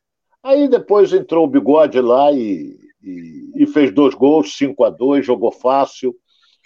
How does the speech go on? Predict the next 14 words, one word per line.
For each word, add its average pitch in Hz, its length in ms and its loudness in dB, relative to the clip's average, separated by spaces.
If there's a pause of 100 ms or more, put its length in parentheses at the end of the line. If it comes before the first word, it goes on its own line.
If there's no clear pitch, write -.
(120)
A 131 120 -6
sorte, 151 580 -2
a 127 120 -2
sorte - 360 -4
não. 127 240 -2 (640)
É, 120 720 4
o, 175 640 2
o, - 20 -2
o - 40 -6
Fernando 156 360 0
Diniz 135 300 -2
felicíssimo 143 800 -4
nas 123 220 0
alterações, 117 680 -4